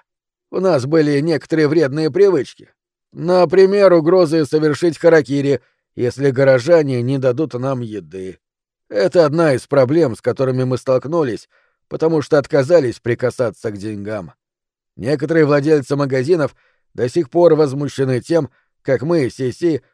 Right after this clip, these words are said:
помыкали ими. На самом деле это стало причиной сегодняшнего инцидента после вашего выступления, Энтио. Какие-то грубияны с долгой памятью.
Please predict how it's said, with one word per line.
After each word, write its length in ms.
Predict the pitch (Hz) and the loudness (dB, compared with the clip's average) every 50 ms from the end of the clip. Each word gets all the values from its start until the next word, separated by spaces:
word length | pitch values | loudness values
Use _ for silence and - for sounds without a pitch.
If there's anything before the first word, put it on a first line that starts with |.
| _ _ | _ _
помыкали 600 | - 175 165 170 165 143 - 156 135 123 113 110 | 0 2 2 2 2 2 2 2 2 2 0 -4
ими. 380 | 107 101 92 80 78 - _ _ _ _ _ _ _ _ _ _ _ | -6 -8 -10 -12 -16 -20 _ _ _ _ _ _ _ _ _ _ _
На 160 | 170 175 160 | -8 -6 -6
самом 400 | 127 - - 175 175 165 160 143 | -4 0 2 4 4 4 2 0
деле 240 | 135 131 165 170 160 | 0 0 2 2 2
это 180 | 151 139 139 131 | 2 2 0 -4
стало 300 | 120 - 165 160 156 147 | 0 2 2 4 4 2
причиной 560 | 123 - 151 143 123 - 165 170 151 139 131 | 2 0 -2 -4 -2 -2 -2 -2 0 -2 -4
сегодняшнего 760 | 120 - 151 143 151 - 135 139 135 113 - 139 139 135 143 143 | -4 -4 -2 0 0 0 -2 -4 -8 -10 -8 -6 -4 -4 -4 -4
инцидента 600 | 135 - 151 147 131 156 180 165 127 101 107 95 | -4 -6 -6 -2 0 2 2 2 0 -2 -8 -10
после 300 | 82 110 - - 123 117 | -10 -12 -6 -4 -2 0
вашего 380 | 131 139 131 - 123 131 131 | 2 0 0 0 -2 -2 -2
выступления, 760 | 123 120 - - 120 95 139 147 156 151 139 123 117 123 135 135 | -2 -2 -4 -6 -6 -6 -4 -4 -2 -2 -2 -4 -4 -4 -6 -6
Энтио. 320 | 120 95 - 90 82 76 _ _ _ _ _ _ _ _ _ _ | -8 -10 -12 -14 -16 -16 _ _ _ _ _ _ _ _ _ _
Какие-то 480 | _ 147 143 - 156 151 139 - 143 131 | _ -10 -4 -2 0 0 0 0 -2 -2
грубияны 720 | 117 127 147 156 143 151 147 139 131 120 104 92 92 90 85 | 0 0 0 0 2 2 2 2 2 0 -2 -4 -10 -14 -12
с 60 | 85 | -4
долгой 360 | 107 143 131 123 107 120 120 | 0 0 0 0 0 -4 -6
памятью. 600 | 120 - 120 101 92 90 85 - - 76 69 - | -4 -4 -4 -6 -6 -10 -14 -18 -20 -20 -20 -20